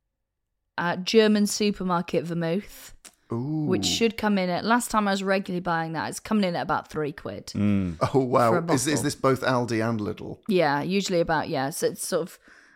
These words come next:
Speaker 1: um, I can't remember which, one is slightly below three quid and one was slightly above. So this is my student days, and I invented a cocktail.
Speaker 2: Good.
Speaker 1: Um,
Speaker 2: Always like that.
Speaker 3: <laughs> Mm.
Speaker 1: <laughs> So it's like a, a, a, a, a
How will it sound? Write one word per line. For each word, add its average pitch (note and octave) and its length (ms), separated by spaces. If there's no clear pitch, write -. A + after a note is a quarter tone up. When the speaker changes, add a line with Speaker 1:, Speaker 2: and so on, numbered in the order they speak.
Speaker 1:
um, F3 320
I - 60
can't F#3+ 220
remember F3+ 180
which, - 180
one A3 280
is G3+ 100
slightly F#3+ 240
below D#3+ 220
three D#3 240
quid D3+ 180
and D#3+ 80
one D3+ 160
was D3+ 100
slightly C#3+ 280
above. B2+ 340
So F3+ 140
this A3 160
is G#3 100
my G3 100
student G3 540
days, A2+ 340
and G3 100
I A#3 120
invented G3 440
a F#3 40
cocktail. - 840
Speaker 2:
Good. - 280
Speaker 1:
Um, E3 220
Speaker 2:
Always G#2+ 340
like F#2 280
that. F2 200
Speaker 3:
<laughs> - 0
Mm. A2 420
Speaker 1:
<laughs> - 40
So G#3 140
it's G3+ 180
like F#3+ 180
a, F3 180
a, - 60
a, F#3+ 440
a, F3+ 260
a E3+ 240